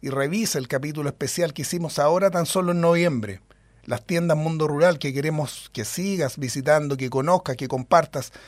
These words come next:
porque son seis locales en Santiago, Concepción y Valdivia, te espera con los productos y la artesanía de casi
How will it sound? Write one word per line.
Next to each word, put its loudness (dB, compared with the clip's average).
porque -6
son -4
seis -2
locales 0
en -4
Santiago, 0
Concepción -6
y -2
Valdivia, 0
te -4
espera 2
con 0
los -2
productos -4
y -4
la 0
artesanía -2
de 2
casi -6